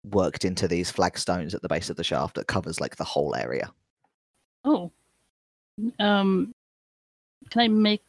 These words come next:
Speaker 2: some kind of arcana check to see if I know what it's supposed to be for? Like, is it just, like, protection,
Speaker 1: Sure.
Speaker 2: or
Speaker 1: I mean, it's gonna be tricky because it is mostly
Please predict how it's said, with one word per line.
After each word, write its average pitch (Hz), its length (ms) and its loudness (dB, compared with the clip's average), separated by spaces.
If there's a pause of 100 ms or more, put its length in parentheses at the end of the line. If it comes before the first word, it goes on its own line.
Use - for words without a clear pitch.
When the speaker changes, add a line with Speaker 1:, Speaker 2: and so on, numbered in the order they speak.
(180)
Speaker 2:
some 202 440 2
kind 220 280 4
of 208 100 0
arcana 202 460 6
check 302 280 4
to 262 60 0
see 247 160 2
if 226 140 2
I 220 40 8
know 202 160 8
what 208 120 4
it's 202 140 0
supposed 208 300 0
to 190 220 4
be 202 400 2
for? 339 540 6
Like, 202 160 4
is 202 100 0
it 185 60 -2
just, 202 180 4
like, 180 220 2
protection, 269 760 8
Speaker 1:
Sure. 190 320 8
Speaker 2:
or 196 80 2
Speaker 1:
I 139 80 4
mean, 151 160 2
it's - 80 2
gonna 240 140 2
be 247 80 6
tricky 120 280 2
because 127 280 2
it 101 80 6
is 135 180 4
mostly 143 720 4